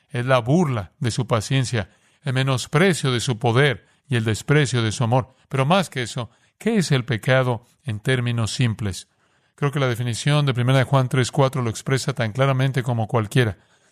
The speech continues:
El pecado es la transgresión de la ley. El pecado es quebrantar la ley de Dios. Cualquier violación de la ley de Dios.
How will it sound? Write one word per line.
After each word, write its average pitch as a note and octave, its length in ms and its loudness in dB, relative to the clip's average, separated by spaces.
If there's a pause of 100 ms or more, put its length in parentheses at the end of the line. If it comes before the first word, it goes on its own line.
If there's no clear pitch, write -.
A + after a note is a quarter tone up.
(420)
El A#2+ 180 -2
pecado D3 840 0 (140)
es C3+ 500 2 (160)
la A#2 220 0
transgresión B2 1000 -2
de A#2 120 -2
la A2+ 140 0
ley. A#2 460 2 (500)
El A#2 180 0
pecado E3 920 0
es C#3+ 460 -2 (380)
quebrantar B2+ 1080 0
la G#2 200 -2
ley C3 300 2
de C3 140 0
Dios. B2 360 -2 (220)
Cualquier D#3+ 480 0
violación D3+ 500 2
de C#3 80 2
la A2+ 100 2
ley B2 180 2
de B2 140 2
Dios. A#2 380 2